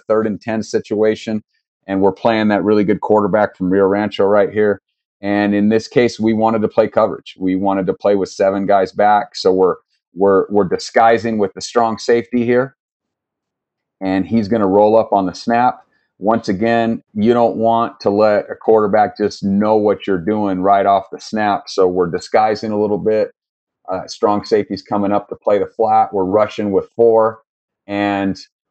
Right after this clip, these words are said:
one, one thing that, that happens here is he doesn't get a blitz. So he's got seven in coverage, and it's kinda hard to find a window for him. So he decides to tuck and run, and we're able to kinda track him down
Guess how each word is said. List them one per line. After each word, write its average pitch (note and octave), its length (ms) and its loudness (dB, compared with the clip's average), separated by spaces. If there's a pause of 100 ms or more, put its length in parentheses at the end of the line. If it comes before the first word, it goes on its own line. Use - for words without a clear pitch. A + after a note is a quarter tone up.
one, A#2+ 380 0
one B2 260 2
thing B2+ 240 2
that, A#2 240 0
that A2+ 160 2
happens A#2+ 500 -2
here B2+ 460 0
is G#2 500 0 (260)
he A#2+ 160 -2
doesn't A#2 520 0
get G#2 160 2
a F#2+ 40 2
blitz. G2 460 0
So A2 180 0
he's G2+ 280 -4
got A#2+ 340 -4
seven G#2+ 440 -2
in G2 160 -6
coverage, G2 640 -2
and G2+ 120 -4
it's F#2+ 140 -8
kinda A#2 340 -2
hard A2+ 460 -2
to F#2+ 100 -6 (140)
find A2+ 320 -2
a F#2+ 80 2
window A2 460 2
for F#2+ 380 0
him. G#2 120 -2
So G2+ 240 -2
he G2 80 0
decides G2 480 -2
to F2 80 -12 (100)
tuck G2+ 320 0 (340)
and F#2 220 -2
run, G2 380 0
and F#2+ 420 -2
we're G2 240 0
able F#2+ 380 2 (140)
to F#2+ 360 0 (340)
kinda G2+ 260 0
track G#2 380 0
him G2 140 -2
down F#2+ 300 -2